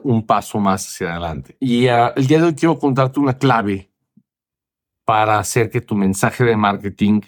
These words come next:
sea más atractivo a las personas. Y es, crea imágenes con tus palabras. Crea imágenes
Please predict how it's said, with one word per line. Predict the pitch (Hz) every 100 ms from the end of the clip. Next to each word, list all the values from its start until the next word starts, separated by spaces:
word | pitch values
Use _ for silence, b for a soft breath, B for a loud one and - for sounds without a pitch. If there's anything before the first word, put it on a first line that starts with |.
| _ _ _
sea | - - 117 113 113
más | 107 113 135
atractivo | 117 110 - - 120 87 71 - _ _
a | 95
las | 92 -
personas. | 92 - 92 71 - - _ _ _ _ _ _ -
Y | 135 143
es, | 175 - - _ _ _ _ _ _ _ -
crea | 147 143 143 143 -
imágenes | 127 113 123 127 - 101 90 85 - -
con | - 95
tus | 95 95 -
palabras. | 92 73 69 - _ _ _ _ _ _ _ _ _ _ -
Crea | 131 143 147 - _
imágenes | 127 104 104 113 - - 120 123 - -